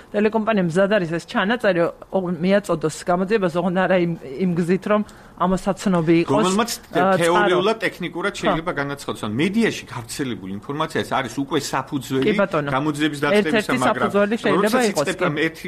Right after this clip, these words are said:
Speaker 2: ნაცვლად იმისა, რომ ის შეესწავლო
Speaker 1: მმ.
Speaker 2: მეორე მიმართულებით და მოსდევს ამას ნაბიჯები, რა თქმა უნდა,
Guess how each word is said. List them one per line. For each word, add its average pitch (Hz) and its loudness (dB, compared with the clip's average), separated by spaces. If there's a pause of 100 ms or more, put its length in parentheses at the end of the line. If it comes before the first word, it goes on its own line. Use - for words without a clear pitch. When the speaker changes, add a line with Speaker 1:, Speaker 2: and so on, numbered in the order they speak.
Speaker 2:
ნაცვლად 156 -4
იმისა, 156 -6
რომ 120 -2
ის 117 -8
შეესწავლო 143 -2
Speaker 1:
მმ. 214 4
Speaker 2:
მეორე 135 0
მიმართულებით 151 -2 (260)
და - -4
მოსდევს 147 4
ამას 123 -4
ნაბიჯები, 120 -6
რა 127 -2
თქმა - -6
უნდა, 117 -2